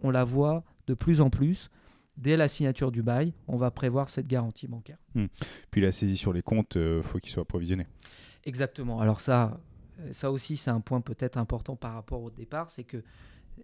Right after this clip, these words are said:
Speaker 1: euh, le bail commercial, soit il est fait par acte sous seing privé, notamment un avocat, soit il est fait par un notaire, acte authentique.
Speaker 2: Hmm.
Speaker 1: L'avantage peut-être de,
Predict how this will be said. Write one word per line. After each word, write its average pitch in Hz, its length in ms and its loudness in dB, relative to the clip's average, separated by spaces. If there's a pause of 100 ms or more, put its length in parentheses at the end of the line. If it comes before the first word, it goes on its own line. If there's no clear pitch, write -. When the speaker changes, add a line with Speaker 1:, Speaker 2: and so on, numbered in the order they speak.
(100)
Speaker 1:
euh, 123 200 -8
le 135 180 4
bail 151 240 8
commercial, 156 800 2
soit 160 300 4
il 127 200 0
est 127 60 4
fait - 160 -2
par 120 140 0
acte 120 240 0
sous - 140 -8
seing 113 180 0
privé, 139 400 0 (640)
notamment 117 360 0
un 113 80 0
avocat, 113 460 -2 (360)
soit 147 260 4
il 139 80 4
est 127 60 4
fait 143 160 2
par 127 160 4
un 127 60 4
notaire, 120 400 0 (200)
acte - 260 -2
authentique. - 520 -4 (100)
Speaker 2:
Hmm. 87 100 -2
Speaker 1:
L'avantage 143 540 4
peut-être 135 440 0
de, 113 220 0